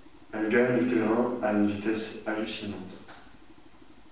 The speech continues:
Le toit est en feu aussi maintenant. Les tuiles brûlent. Les flammes se propagent partout. Une partie du toit s'effondre par terre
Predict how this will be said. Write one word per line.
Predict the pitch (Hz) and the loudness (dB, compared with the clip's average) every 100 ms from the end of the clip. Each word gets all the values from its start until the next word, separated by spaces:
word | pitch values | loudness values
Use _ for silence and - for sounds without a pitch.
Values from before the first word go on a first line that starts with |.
| - - - - - - - - - | -20 -20 -20 -20 -20 -20 -20 -14 0
Le | 117 | 2
toit | 123 135 | 4 4
est | 135 | 4
en | 131 | 4
feu | 127 127 120 120 | 2 2 4 4
aussi | 120 - 117 113 | 4 0 -2 -2
maintenant. | 104 98 95 95 95 - - - - - - - - | 0 -2 -4 -8 -8 -10 -14 -18 -20 -20 -18 -12 0
Les | 117 | 2
tuiles | 117 - 139 120 | 2 0 2 2
brûlent. | 104 104 107 120 120 104 101 - - - - - - - | 2 4 4 4 2 2 -2 -8 -12 -18 -20 -16 -10 2
Les | 117 | 2
flammes | 113 123 123 131 | 4 4 4 4
se | - 123 | 0 0
propagent | 120 117 117 117 117 | 0 2 2 2 -2
partout. | 120 117 - 117 120 - - - - - - | -4 -6 -8 -8 -10 -10 -18 -18 -16 -12 -2
Une | 120 123 | 2 4
partie | 131 - 139 | 4 2 0
du | 127 | 0
toit | 123 135 | 2 2
s'effondre | - 123 - 131 135 139 | 2 0 -2 0 2 2
par | 113 104 - | 2 2 0
terre | 120 123 127 - | 2 4 4 2